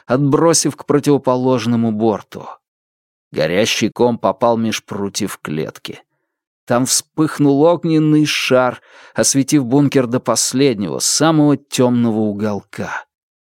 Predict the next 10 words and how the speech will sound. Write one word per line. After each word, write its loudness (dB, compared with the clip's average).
Профессор -2
Цяо 0
коротко -2
вскрикнул -2
и -2
больше 0
не 2
издал 0
ни -2
звука. -8